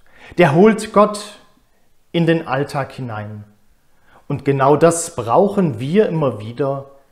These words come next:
wenn wir manchmal der Gefahr laufen, im oft kleinkarierten Denken und Wünschen stecken zu bleiben.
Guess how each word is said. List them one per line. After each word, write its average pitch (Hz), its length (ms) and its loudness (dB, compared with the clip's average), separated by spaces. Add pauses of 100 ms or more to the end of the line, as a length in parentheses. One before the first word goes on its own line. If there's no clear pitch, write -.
(400)
wenn 160 160 2
wir 165 120 4
manchmal 170 640 4
der 147 120 2
Gefahr 131 540 -4
laufen, 135 640 -4 (200)
im 139 300 -4 (180)
oft - 540 -4
kleinkarierten 135 1120 -2
Denken 143 640 -8 (340)
und 110 260 -6
Wünschen 139 600 -8
stecken 135 500 -10
zu 110 200 -10
bleiben. 95 400 -12